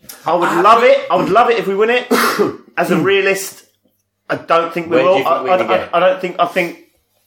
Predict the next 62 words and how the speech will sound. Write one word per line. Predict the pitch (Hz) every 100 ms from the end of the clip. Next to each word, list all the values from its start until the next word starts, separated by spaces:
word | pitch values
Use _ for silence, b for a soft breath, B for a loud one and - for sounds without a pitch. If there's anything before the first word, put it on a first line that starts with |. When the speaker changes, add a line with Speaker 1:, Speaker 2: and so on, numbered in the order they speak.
| _
Speaker 1:
I | -
think | 156 -
semi-final | 156 143 139 131 123
or | 117
final. | 104 92 92 95 -
I | 131
Speaker 3:
Okay. |
Speaker 1:
think | 185 175
we | 156
should | 151 214 185
beat | 175
Sweden. | 151 180 170 165 170 - B B B B _ _ _ -
If | 165
we | 165
don't, | 170 165 151
I'll | 139
still | - 151
be | 135
happy | 135 127 127
with | 113
them | 117
because | 113 123
I |
think | 139 127
they've | 131
done | 127 120
better | 131 113
than | 113 113 107 -
what | 131 117 120
Speaker 2:
I, | 123
Speaker 1:
most | 139
people | 107 107
were |
Speaker 2:
I, | 175 170
I |
have | 196
to | 202 185
Speaker 1:
expecting. |
Speaker 2:
admit, | 165 151
the, | 143 127 - 131
the | 143
experience | - - 160 151 143 139
of |
this | 131 -
World | 127 -
Cup, | 110 98
and | 113
I |
think | 101 104 -
just | 143 135
from | 131
watching | 117 - 110
the | 101
games | 101 95 95 95
and |
stuff | 90 107
like | 92
that, | 90
it's | -
a | -
bit | 87
different. | 95 - 95 95